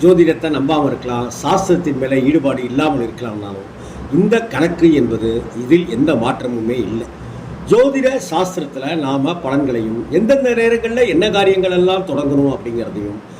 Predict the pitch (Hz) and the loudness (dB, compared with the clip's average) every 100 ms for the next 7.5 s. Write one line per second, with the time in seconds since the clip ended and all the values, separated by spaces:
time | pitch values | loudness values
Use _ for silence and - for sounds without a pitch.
0 | - 151 190 220 277 180 196 175 170 147 | -6 0 2 2 2 2 2 0 -2 0
1 | 143 147 123 123 180 170 175 196 226 233 | 0 0 -2 4 4 4 2 2 2 -2
2 | - - 220 285 277 233 185 147 - 139 | -6 0 4 4 2 2 2 0 -6 0
3 | 170 143 120 131 196 - - 156 175 156 | 2 2 0 0 -2 -4 0 2 2 0
4 | 131 110 123 117 117 120 - 147 254 - | -2 -12 -8 -6 -6 -8 -2 2 2 2
5 | 147 180 143 117 113 117 - 117 139 165 | 4 4 2 -4 -4 -6 -10 -8 -2 0
6 | 170 143 - 139 139 110 107 110 120 - | 0 -2 -2 -8 -8 -14 -12 -12 -10 -4
7 | 185 151 123 - - | -2 -2 -4 -12 -16